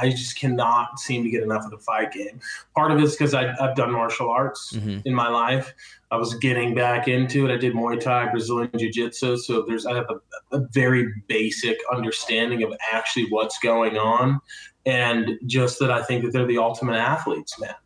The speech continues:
Speaker 1: They're the ultimate athletes.
Speaker 2: Yeah.
Speaker 1: They gotta, they gotta be in some of the best shape. And it's just, it's interesting to see what works and what doesn't, and it's the ultimate proving ground, and to watch the evolution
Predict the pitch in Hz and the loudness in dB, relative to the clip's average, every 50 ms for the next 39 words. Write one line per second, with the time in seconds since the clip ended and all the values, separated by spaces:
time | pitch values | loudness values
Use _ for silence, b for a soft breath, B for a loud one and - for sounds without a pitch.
0 | _ _ - 127 123 123 120 127 147 - - - 104 - 87 85 - - - - | _ _ -2 0 2 2 4 2 2 0 0 -4 -6 -6 -6 -6 -8 -8 -10 -10
1 | - - - - - - - - - - - 104 101 98 95 123 123 139 139 135 | -10 -10 -10 -10 -12 -14 -14 -16 -16 -8 -6 -4 -2 0 0 2 2 4 2 2
2 | 127 131 139 139 135 135 123 135 131 127 - - - 139 135 127 120 - 127 120 | 2 2 2 2 2 2 0 0 0 0 -4 -4 0 0 2 2 2 0 0 -2
3 | 117 113 - - - 135 135 147 147 127 - 127 117 113 110 - - 123 123 - | 0 -2 -2 -2 0 2 4 4 2 2 0 -4 -6 -4 -6 -6 -6 -6 -4 -4
4 | 135 127 - 135 127 117 123 117 - 127 123 117 117 - - - 131 127 127 123 | -6 -4 -2 -2 -2 -2 -4 -4 -4 -4 -2 -2 -4 -6 -4 -2 0 0 0 0
5 | 123 123 _ _ _ _ _ _ - 120 127 127 123 - - 117 123 135 143 147 | -4 -8 _ _ _ _ _ _ -2 2 2 2 2 2 0 2 4 6 6 6
6 | 151 151 - - - 123 113 120 127 123 120 - - 135 139 147 147 139 143 151 | 4 2 -2 -4 -4 -2 0 0 0 -2 -2 -2 0 2 2 4 4 4 4 2
7 | 151 151 147 151 139 123 120 113 117 123 127 123 - - - 131 127 131 135 135 | 2 2 0 -2 -2 -2 -2 -4 -4 -4 -4 -6 -6 -4 -2 0 0 0 0 0
8 | 135 135 131 123 120 - - 139 135 131 135 127 117 120 120 123 120 117 113 110 | 0 0 0 0 -4 -2 0 0 2 4 2 2 2 0 0 0 0 0 0 0
9 | 110 107 120 120 120 113 - 120 117 117 120 117 - - - - 139 131 117 - | -2 -2 -2 -2 -2 -4 -4 -4 0 2 2 2 2 0 -2 0 2 0 2 0
10 | 110 113 120 123 135 135 - - 120 113 113 113 | 0 2 2 2 2 2 0 -2 -2 -2 -2 -2